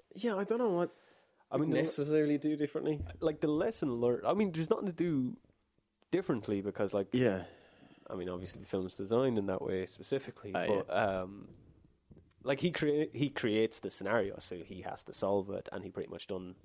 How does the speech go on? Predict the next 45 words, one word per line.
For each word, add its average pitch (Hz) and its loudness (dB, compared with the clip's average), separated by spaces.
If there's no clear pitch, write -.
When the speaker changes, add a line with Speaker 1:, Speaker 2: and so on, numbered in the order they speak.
Speaker 2:
everything 95 -6
you'd 101 -6
have - -10
to 87 -4
do. 104 2
Speaker 1:
Yeah. 101 2
Speaker 2:
Uh, 95 0
the 143 2
only, 170 2
like, 127 2
lesson 110 2
to - -12
be 104 -2
learned 98 0
is 104 -6
that, - -8
like, - -6
if 98 -8
you 107 -2
accidentally 101 -2
come 92 -4
across - -4
military 98 -6
secrets, - -8
you're 80 -12
probably 98 0
best 92 -2
off 90 0
not 92 -6
to - -6
pursue - -2
it, 139 -4
Speaker 1:
Yeah. 135 4
Speaker 2:
unless 131 2
there's 107 -4
a 104 -2
really 104 0
kooky, 101 -6
hot - 0
girl 113 -2
that 117 0
you're 101 0
trying 95 0
to - -6
impress. 95 -4